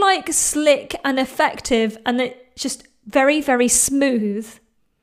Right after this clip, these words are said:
And it makes you kind of think, "Wow, that's amazing." Then you wanna kind of go and get a teapot and try it for yourself. This has started something called the Teapot Challenge, and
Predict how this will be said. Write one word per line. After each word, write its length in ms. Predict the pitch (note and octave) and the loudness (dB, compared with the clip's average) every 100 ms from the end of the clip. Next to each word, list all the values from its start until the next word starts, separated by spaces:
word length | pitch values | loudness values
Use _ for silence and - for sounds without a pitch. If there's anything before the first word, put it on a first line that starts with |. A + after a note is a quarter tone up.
| _ _ _ _ _ _ _ _ _ _ _ - | _ _ _ _ _ _ _ _ _ _ _ 2
And 260 | C4+ C4+ | 4 4
it 100 | C4 | 0
makes 340 | C4+ C#4 C#4+ - | 2 2 0 -4
you 80 | |
kind 260 | C#4+ C#4 B3+ | -2 0 0
of 60 | B3+ | -2
think, 340 | C4 A#3+ - _ - | -4 -6 -12 _ -16
"Wow, 240 | C4+ A#3 G#3 | -10 -8 -8
that's 200 | A#3+ - | -8 -4
amazing." 540 | A3+ A#3 A3 G#3 G3 _ _ _ _ _ _ _ _ _ _ _ | -2 -2 -2 -6 -14 _ _ _ _ _ _ _ _ _ _ _
Then 160 | - D4 | 0 2
you 100 | E4+ | 2
wanna 180 | D#4 D4 | 2 2
kind 200 | C#4+ C#4+ | 2 2
of 80 | |
go 120 | C4 C4+ | 4 2
and 100 | B3+ | 2
get 80 | |
a 40 | - | 0
teapot 440 | - C#4+ C#4+ B3+ | 0 0 0 0
and 100 | A#3 | 0
try 200 | - B3+ | 2 4
it 120 | B3 | 2
for 80 | A#3+ | 2
yourself. 480 | A#3+ A3+ B3 G#3+ - - - _ - | -2 2 2 2 -4 -18 -20 _ 0
This 200 | E4+ F#4+ | 2 2
has 120 | F4 | 0
started 280 | - D4+ C#4 | 4 4 4
something 300 | C#4 B3 B3+ | 0 0 0
called 220 | C#4 A#3+ | 0 0
the 60 | |
Teapot 800 | A#3+ - C#4+ C4+ C4 - - - | -2 -2 -2 0 -2 -4 -4 -4
Challenge, 680 | - B3 A#3 A#3+ C#4+ - - _ _ _ _ _ _ _ | -2 0 2 0 -2 -8 -16 _ _ _ _ _ _ _
and 520 | A#3+ B3 B3 B3 A#3+ | 2 4 4 0 -4